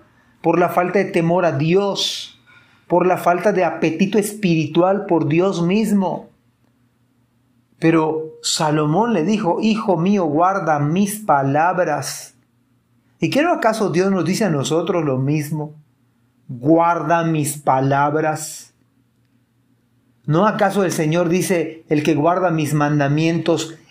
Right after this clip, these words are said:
ese es el que me ama"? Salomón dijo: "Y atesora mis mandamientos contigo,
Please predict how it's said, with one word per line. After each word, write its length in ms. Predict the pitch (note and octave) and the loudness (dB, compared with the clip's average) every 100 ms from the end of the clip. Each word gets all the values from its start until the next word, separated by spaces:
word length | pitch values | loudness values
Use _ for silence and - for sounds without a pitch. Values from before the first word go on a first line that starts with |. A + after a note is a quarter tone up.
| _ | _
ese 300 | F#3 F#3+ F3+ | 2 4 0
es 120 | - | 0
el 220 | E3 C#3+ | 0 0
que 140 | F3 D3+ | 0 2
me 340 | D3+ D3+ D#3 | 2 0 0
ama"? 580 | D#3+ D#3 D#3 D#3 D#3+ D#3 _ _ _ - _ _ _ _ _ _ _ - | 2 2 2 -2 -6 -12 _ _ _ -20 _ _ _ _ _ _ _ -2
Salomón 480 | F3+ F3 E3+ G3 | 2 2 2 2
dijo: 520 | F#3+ G3 F#3 G3 - - _ _ | 2 2 0 -2 -6 -20 _ _
"Y 160 | - E3+ | 0 2
atesora 720 | E3+ E4+ F3 - F#3 G3 G#3 | 2 0 0 0 0 0 2
mis 280 | G3 F3+ C#3 | 0 -2 -2
mandamientos 1120 | D#3+ D#3 D3+ D3+ E3 F3+ F3+ F3+ - - - _ _ _ _ _ | 0 2 0 0 0 -2 -2 -6 -6 -10 -14 _ _ _ _ _
contigo, 920 | D#3 C#3+ C#3+ F#3 G3 F#3 D#3+ - - | -2 -2 0 0 2 0 -2 -4 -12